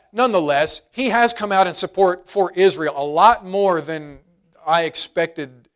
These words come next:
him to do. And I don't, I don't know what's behind all that. I hate to think that there's something behind it, but I just kinda think there's something behind it. But anyway, um,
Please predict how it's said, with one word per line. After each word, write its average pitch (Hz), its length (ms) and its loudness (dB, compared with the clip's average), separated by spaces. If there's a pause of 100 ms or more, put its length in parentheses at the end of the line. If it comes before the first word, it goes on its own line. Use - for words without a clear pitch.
(500)
him 151 260 -16
to 127 100 -14
do. 127 280 -12 (1200)
And 151 160 -10
I 165 180 0
don't, 202 260 0
I 185 120 2
don't 226 100 0
know 214 80 2
what's 196 160 2
behind 147 400 -10
all 104 180 -10
that. 104 220 -20 (260)
I 160 160 -16
hate 190 200 -6
to 170 60 -6
think 196 360 -8
that 170 100 -12
there's 151 160 -8
something 165 320 -8
behind 156 400 -8
it, 147 120 -14
but 143 80 -6
I 135 60 -8
just 139 220 -14
kinda 131 200 -18
think 135 220 -18
there's 123 140 -16
something 123 300 -14
behind 120 400 -14
it. 117 140 -20
But 135 160 -10 (280)
anyway, 135 440 -6 (560)
um, 165 320 2